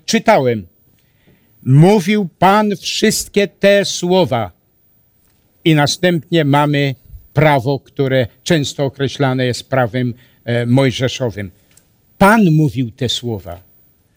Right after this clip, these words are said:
Mojżesz był tylko tym, który to spisał na tablicach kamiennych, ale to prawo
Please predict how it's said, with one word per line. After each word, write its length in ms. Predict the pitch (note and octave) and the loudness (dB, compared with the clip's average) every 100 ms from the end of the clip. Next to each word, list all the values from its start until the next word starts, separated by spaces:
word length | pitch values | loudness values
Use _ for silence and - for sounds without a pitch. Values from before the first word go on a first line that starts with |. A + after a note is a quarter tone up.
| _ | _
Mojżesz 600 | C3+ D3+ F#3+ G3+ F3 E3+ | 2 4 4 2 -2 -4
był 200 | B2 E3+ | -2 -4
tylko 560 | D#3+ G3+ F#3 - F3 - _ - | 0 -2 -2 -2 -4 -4 _ 0
tym, 360 | G#3 A3+ G#3 - | 0 2 -2 -6
który 400 | - - E3+ E3+ | -6 -2 0 0
to 180 | - D#3 | -2 -4
spisał 800 | - - - A#3+ - E3+ C#3+ C3+ | -4 -10 -2 0 0 -2 -2 -2
na 200 | C3 C#3+ | 0 0
tablicach 720 | - C3 B2+ C3 - B2 - | 0 -4 -2 -4 -4 -8 -8
kamiennych, 580 | - B2 A2+ G#2 F#2+ G2+ - _ _ _ | -6 -4 -2 -6 -12 -18 -20 _ _ _
ale 220 | D3+ B2 | 0 0
to 200 | A2+ D3 | -2 -6
prawo 640 | - D3 E3+ F#3+ D#3 F3 | -2 2 2 2 0 -2